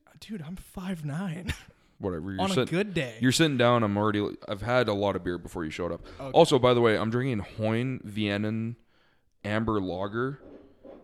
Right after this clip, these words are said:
Speaker 2: Um, let's see here. It is five point three percent. It's a beer.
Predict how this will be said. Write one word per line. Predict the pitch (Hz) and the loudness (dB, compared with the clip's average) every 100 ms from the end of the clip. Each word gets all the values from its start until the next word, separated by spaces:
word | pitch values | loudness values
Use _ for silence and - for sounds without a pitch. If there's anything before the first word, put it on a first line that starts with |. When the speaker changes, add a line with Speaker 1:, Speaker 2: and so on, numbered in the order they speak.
| - - - | -20 -20 -8
Speaker 2:
Um, | 95 92 92 92 90 90 90 - _ _ _ - | -4 -2 -2 -2 -2 -6 -10 -14 _ _ _ -14
let's | 90 - | -12 -8
see | 87 92 | -6 -4
here. | 87 82 104 _ _ _ _ _ - | -4 -4 -8 _ _ _ _ _ -6
It | 107 107 | -4 -2
is | 107 98 92 87 85 78 - _ _ _ _ | 0 0 -2 -2 -4 -8 -12 _ _ _ _
five | - 113 107 | 2 2 4
point | 110 - | -2 0
three | 110 | -2
percent. | 95 - 107 | -2 -2 -2
It's | 95 95 | -2 -2
a | |
beer. | 104 101 101 98 | 2 4 4 0